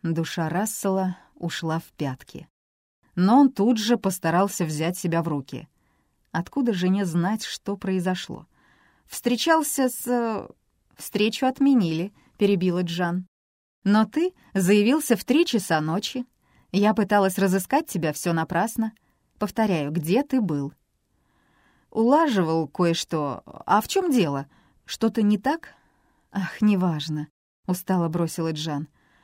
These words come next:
«Оливер, пойми, ты не только ранишь меня, но и вредишь себе.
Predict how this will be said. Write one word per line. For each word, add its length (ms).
«Оливер, 440
пойми, 480
ты 100
не 140
только 380
ранишь 420
меня, 340
но 160
и 100
вредишь 420
себе. 520